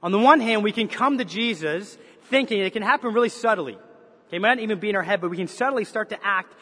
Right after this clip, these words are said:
as if our actions, our ethics, are what create our identity with Jesus.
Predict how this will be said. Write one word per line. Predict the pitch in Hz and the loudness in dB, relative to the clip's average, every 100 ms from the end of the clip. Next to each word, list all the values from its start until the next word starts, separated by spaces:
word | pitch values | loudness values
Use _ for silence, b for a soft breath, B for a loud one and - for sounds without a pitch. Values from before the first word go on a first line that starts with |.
| B B | B B
as | 180 | -4
if | 214 | 2
our | 214 208 | 4 4
actions, | 214 240 240 - 196 139 202 | 4 4 4 -4 -8 -8 -4
our | 185 208 - | -2 -2 2
ethics, | 269 - 175 - - B B | 0 0 -8 -10 -16 B B
are | 208 | 0
what | 214 208 208 - - | 2 2 0 -14 -12
create | - - 247 214 247 269 - - - - - - _ | -6 -2 -2 4 4 4 0 -14 -20 -20 -20 -20 _
our | 180 196 | 2 4
identity | 196 190 131 196 208 170 127 - - | 4 0 0 0 0 -2 -8 -12 -12
with | 160 | -12
Jesus. | - 185 175 117 - - - | -10 -8 -8 -10 -20 -20 -20